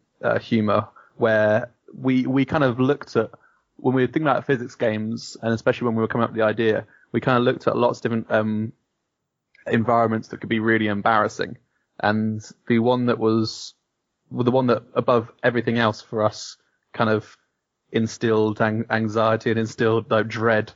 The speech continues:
was, um, being really super clumsy with physics on, in a dating scenario, 'cause it's one of the most, uh, potentially embarrassing scenarios you can have. And so for us, kind of, uh,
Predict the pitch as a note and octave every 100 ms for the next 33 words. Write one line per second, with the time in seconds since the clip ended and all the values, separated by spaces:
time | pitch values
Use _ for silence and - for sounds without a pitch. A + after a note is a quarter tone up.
0 | - - - G#2+ G#2+ - - - - G#2+
1 | A2 A2 G#2+ _ - A#2+ A2 G#2+ G#2+ G#2+
2 | A2+ B2 A#2 A2 - B2 B2 - A#2 A2+
3 | G#2+ G#2+ G#2 A#2 A2 - - - - G#2+
4 | G#2+ G#2+ A2 A2 G#2+ A2+ A2 B2 A2+ A2
5 | A2 G#2 G#2+ A2 - _ _ - A2+ -
6 | - _ _ _ - B2 A2+ G#2+ A2 A2
7 | - G#2+ G#2 A2+ - _ _ - B2 A#2
8 | - A2+ G#2+ A2 G#2 G#2 G#2+ G#2+ - A2
9 | G#2 G2+ G2+ A#2+ A2 G#2+ - _ _ _
10 | _ G#2+ A2 B2+ A#2 A#2 A#2 _ - -
11 | A#2+ C3+ - - - - _ _ - A#2
12 | A2 - _ _ _ _ _ _ _ _
13 | _ _ _ - A#2 A2 A2 G#2+ - -
14 | -